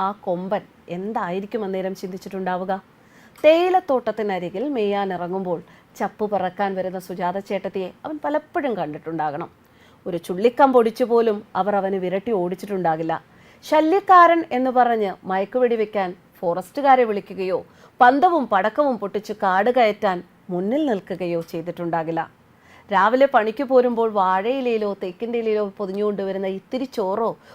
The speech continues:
ഒരു പഴമോ ഒക്കെ അവനും അവർ കൊടുത്തിട്ടുണ്ടാകണം. ആ ഗന്ധം അവന് പരിചിതമായിരിക്കണം. അതെ, കാടറിയുന്ന മനുഷ്യർക്ക് കാട്ടുപോത്തും ആനയും കുരങ്ങനും കാട്ടുപന്നിയും ഒന്നും പ്രശ്നക്കാരല്ല.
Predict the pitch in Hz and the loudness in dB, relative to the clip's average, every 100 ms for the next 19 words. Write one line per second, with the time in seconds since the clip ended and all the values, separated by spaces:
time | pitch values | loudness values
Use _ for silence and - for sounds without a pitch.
0 | - 220 277 - 233 233 277 330 247 - | 0 0 2 4 4 4 0 0 0 -2
1 | 226 165 - 180 196 277 294 214 214 196 | -4 -4 -6 -4 -2 -2 -2 -4 -6 -8
2 | 175 180 208 196 180 175 175 - _ _ | -8 -8 -8 -2 0 0 -4 -10 _ _
3 | _ _ 180 190 208 202 226 254 _ _ | _ _ -6 -2 -2 -4 -8 -10 _ _
4 | _ _ 190 202 196 175 170 180 185 165 | _ _ -4 -4 -4 -6 -6 -6 -6 -6
5 | 156 - - _ _ _ _ - - 269 | -8 -12 -18 _ _ _ _ -20 0 2
6 | 220 220 247 254 285 262 220 214 202 185 | 2 4 6 6 4 2 0 -2 -2 -4
7 | 190 190 208 202 185 190 180 208 208 208 | -6 -6 -8 -6 -4 -4 -4 -6 -6 -6
8 | 196 185 180 196 208 185 180 185 196 185 | -6 -4 -4 -4 -6 -6 -6 -6 -6 -6
9 | 185 190 247 247 240 254 233 254 233 214 | -8 -6 -4 -4 -4 -4 -6 -6 -8 -10
10 | - 262 285 262 196 | -10 -4 2 2 2